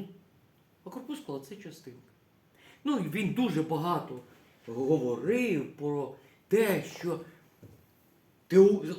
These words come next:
саме з корпускулярною будовою, природою світла пов'язані, наприклад, ось пояснюються дуже красиво кольори. Дивіться, зелений,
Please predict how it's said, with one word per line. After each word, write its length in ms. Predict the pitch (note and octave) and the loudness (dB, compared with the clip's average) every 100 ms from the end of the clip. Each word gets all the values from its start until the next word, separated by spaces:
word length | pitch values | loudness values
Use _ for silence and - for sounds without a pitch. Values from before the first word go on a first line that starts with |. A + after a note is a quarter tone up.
| D3+ - | -12 -12
саме 360 | - G#3 G#3 | 0 2 2
з 60 | F#3+ | -2
корпускулярною 1120 | - E3+ F#3 - F#3+ D#3 G3 A3 F#3 E3+ E3 | -6 -10 -10 -10 -6 -2 0 0 0 -4 -8
будовою, 640 | D3 D#3+ F3 E3 C#3 C3 C3 | -8 -10 -2 -2 -2 -8 -10
природою 460 | D#3+ F3 D#3 B2 A#2 | -6 -4 -4 -8 -14
світла 380 | - A3+ A#3 F#3 - - - - | -12 -12 -10 -14 -16 -20 -20 -10
пов'язані, 400 | D3 G#3 G3+ D#3+ | -4 -2 -2 -4
наприклад, 340 | - G3+ F3+ C#3 | -6 -8 -8 -8
ось 240 | G#3+ - - - _ _ - - | -8 -10 -20 -20 _ _ -20 -4
пояснюються 800 | E3+ C#3+ E3 E3+ A3+ B3 A3+ F3+ | -2 0 -4 -6 -8 -8 -12 -10
дуже 240 | E3 G#3 | -6 -6
красиво 400 | G#3+ B2 F#3 G#3 | -8 -8 -4 -4
кольори. 480 | - C#3 A#2+ A2 A#2 | -4 -6 -6 -8 -10
Дивіться, 360 | A#2 C3 - | -12 -14 -14
зелений, 640 | G#2+ C#3+ B2 C#3+ F#3+ B2+ A2+ | -8 -4 -4 -4 -6 -10 -14